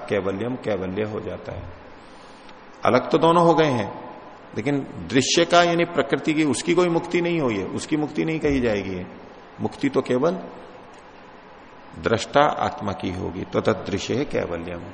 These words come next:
तो जो हान है वो कैवल्य ही है, कैवल्य को ही हान कहते हैं। भाष्य देखिए, तस्य अदर्शन से अभावात बुद्धि पुरुष संयोगा भाव है। अदर्शन का जब अभाव हो गया, अविद्या हट गई, तो बुद्धि और पुरुष के संयोग का भी अभाव होगा।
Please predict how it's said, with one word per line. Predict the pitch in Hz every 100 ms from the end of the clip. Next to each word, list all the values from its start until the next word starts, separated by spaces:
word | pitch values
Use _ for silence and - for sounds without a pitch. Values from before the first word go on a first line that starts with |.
| -
तो | 110
जो | 120 -
हान | 120 139 170
है | 170 170
वो | 165
कैवल्य | 160 156 156 151
ही | 131
है, | 101 - -
कैवल्य | 123 143 147
को | 151
ही | 151
हान | 127 123 120
कहते | 107 101 95
हैं। | - - - - - - - - - -
भाष्य | 104 104 101
देखिए, | 92 - 101 104 - - - - - - -
तस्य | - - 143
अदर्शन | - 123 120 - 117
से | - -
अभावात | - 101 98 104 117 135 - - - - - - - - - -
बुद्धि | 92 113 185 190
पुरुष | 175 165 151
संयोगा | 139 120 107 98 104
भाव | 104 87 87
है। | 92 117 -
अदर्शन | 101 110 135 135
का | 135
जब | 131 123
अभाव | 120 127 123
हो | 131
गया, | 135 147
अविद्या | - 104 107 123
हट | 117
गई, | 117 131
तो | 127 139
बुद्धि | - 127 - 139
और | 127 113
पुरुष | - 98 -
के | 120
संयोग | - 101 95 -
का | 104
भी | 113
अभाव | 104 110 110
होगा। | 110